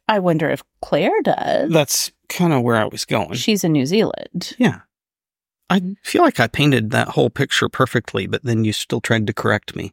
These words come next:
Speaker 1: I wasn't correcting anybody, but I will tell you that one thing that is really impressive to me about Mister In Between,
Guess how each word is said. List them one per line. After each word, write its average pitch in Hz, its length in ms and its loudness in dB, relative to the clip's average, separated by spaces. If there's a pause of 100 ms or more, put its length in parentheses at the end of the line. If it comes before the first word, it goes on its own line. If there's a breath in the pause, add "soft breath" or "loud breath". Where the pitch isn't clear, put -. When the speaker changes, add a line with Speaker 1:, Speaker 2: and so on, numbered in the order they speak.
(160)
Speaker 1:
I 240 100 0
wasn't 330 320 2
correcting 294 460 2
anybody, 220 760 4
but 160 240 0
I 220 100 2
will 254 200 2
tell 220 240 0
you 185 200 4
that 180 160 0
one 233 220 4
thing 180 200 2
that - 120 0
is 165 140 -2
really 180 520 2
impressive - 540 -4
to - 120 -8
me - 320 -10 (140)
about 156 280 0
Mister - 240 -2
In - 80 -6
Between, - 440 -10